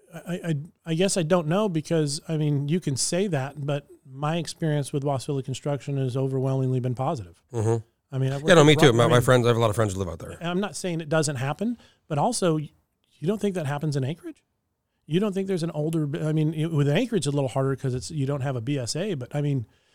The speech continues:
Speaker 1: you know, not everything's covered under the B S A. There's areas in Hillside, and not only that, but how many people add on to their house or do an alteration or, "Hey, listen, I'm gonna
Speaker 2: Mm-hmm.
Speaker 1: cut out, I'm gonna, I'm gonna, I'm gonna add on, I'm gonna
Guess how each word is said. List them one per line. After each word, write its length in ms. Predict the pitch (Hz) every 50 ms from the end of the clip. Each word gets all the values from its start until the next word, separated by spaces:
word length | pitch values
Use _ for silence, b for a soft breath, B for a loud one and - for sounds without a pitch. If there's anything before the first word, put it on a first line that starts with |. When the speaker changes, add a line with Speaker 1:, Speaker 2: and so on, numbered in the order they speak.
| _ _ _ _ -
Speaker 1:
you 60 | 160
know, 80 | 170
not 180 | 151 180 220 214
everything's 420 | 185 202 247 208 - 156 135 127
covered 260 | - - 160 143 143 139
under 140 | 139 139
the 80 | 127 120
B 140 | 117 127 120
S 160 | 117 - -
A. 120 | 196 220
There's 200 | 160 127 120 113
areas 280 | 139 143 139 139 135 123
in 60 | 123
Hillside, 340 | 113 139 147 131 156 156 170
and 100 | 160 151
not 160 | 170 185 208
only 220 | 226 226 208 190 175
that, 220 | 185 226 247 185
but 140 | 160 170 127
how 120 | 135 185
many 120 | 214 214 180
people 320 | - 196 190 185 170 - - -
add 180 | 160 175 175
on 240 | 170 170 170 165 170
to 80 | 160 151
their 120 | 156 139
house 440 | 117 151 151 113 - - - - - _ _ -
or 80 | 147 135
do 240 | 127 135 151 151
an 80 | 147 139
alteration 640 | 139 147 143 - 156 139 139 160 147 - 120 107 110
or, 140 | 117 120 107
"Hey, 180 | 139 165 151
listen, 320 | 135 151 165 - - 117 110
I'm 120 | 113 127
gonna 120 | 127 113
Speaker 2:
Mm-hmm. 140 | 104 110 123
Speaker 1:
cut 100 | 175 151
out, 160 | 147 147 165
I'm 60 | 156 151
gonna, 140 | 127 107 b b b b b b b -
I'm 80 | 175
gonna, 180 | 226 165 117 b b b b b b b -
I'm 60 | 160
gonna 180 | 208 185 143 -
add 220 | 175 165 160 165 170
on, 180 | 165 165 175
I'm 100 | 185 180
gonna 120 | 233 214